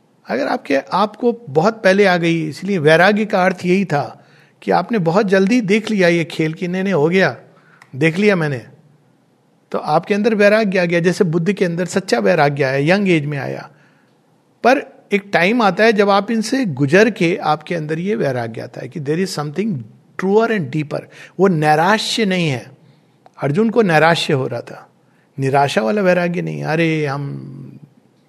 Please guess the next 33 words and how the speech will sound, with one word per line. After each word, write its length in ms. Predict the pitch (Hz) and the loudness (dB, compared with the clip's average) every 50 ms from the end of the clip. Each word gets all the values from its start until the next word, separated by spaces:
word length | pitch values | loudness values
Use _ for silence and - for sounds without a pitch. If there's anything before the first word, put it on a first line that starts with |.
| _ _ _ _ _ _ _ _ _ _ _ | _ _ _ _ _ _ _ _ _ _ _
ये 100 | 151 151 | -14 -14
तो 160 | 143 139 135 | -12 -10 -12
संसार 640 | 131 - - 127 127 123 - 139 139 135 135 135 123 123 - _ _ _ _ _ _ _ _ _ - | -12 -10 -10 -10 -12 -10 -8 -6 -4 -4 -4 -6 -8 -12 -18 _ _ _ _ _ _ _ _ _ -10
जीत 300 | 131 123 139 160 156 - | -6 -2 -2 -2 -2 -4
नहीं 160 | 156 151 147 | -4 -4 -4
पाए", 300 | 139 143 139 127 127 127 | -4 -4 -4 -4 -4 -4
नहीं, 200 | 131 156 202 233 | -4 -6 -4 -2
आप 200 | 190 151 147 - | -2 -4 -4 -4
उसके 220 | - 156 - - 190 | -8 -8 -4 -6 -6
through 280 | - - - 185 208 | -6 -4 -6 -6 -4
गुजरते 480 | 202 196 185 156 160 151 147 147 - 151 | -2 -2 2 2 2 2 2 -2 0 0
हो 360 | 151 175 214 - - - - - _ _ _ _ _ - | 0 0 0 -4 -8 -16 -20 -20 _ _ _ _ _ -10
और 100 | 139 135 | -4 0
आप 140 | 127 131 127 | 0 0 -2
सबल 440 | - - - 156 156 165 202 202 190 | -2 -2 0 2 4 4 4 2 2
हो, 220 | 185 202 208 170 | 0 -2 -4 -4
शक्तिशाली 760 | - - 156 - - - 202 170 - - 151 151 156 165 170 | -2 -2 -4 -4 -4 -6 -6 -6 -4 -2 -4 -4 -4 -4 -4
हो, 100 | 170 165 | -2 -4
आपने 200 | 160 - 165 156 | -4 -4 -4 -2
अर्जन 400 | 135 123 139 139 143 180 190 185 | 0 0 0 2 2 2 2 2
किया 280 | - - 165 156 143 | -2 0 0 2 2
है, 220 | 139 135 143 139 - - - - - _ _ - | 2 0 -2 -8 -12 -18 -20 -20 -20 _ _ -6
उसके 220 | 165 - - 220 | -6 -4 -4 -2
बाद 200 | 175 160 151 147 | 0 0 0 0
आप 160 | 147 147 147 | 0 -2 -2
कहते 220 | - 147 143 - 196 | -4 -6 -6 -4 -6
हो, 60 | 165 | -6
"नहीं, 220 | 147 151 160 156 | -6 -6 -6 -6
ये 200 | 139 151 175 196 | 0 4 4 4
मैंने 280 | 220 208 196 190 208 208 | 4 2 0 0 -2 -4
खेल 420 | 202 - - - 165 175 190 185 | -6 -8 -6 0 2 2 2 2
देख 280 | 151 156 160 160 - - | 0 -2 -2 -2 -4 -8
लिया, 280 | 160 - - - - | -8 -8 -8 -10 -12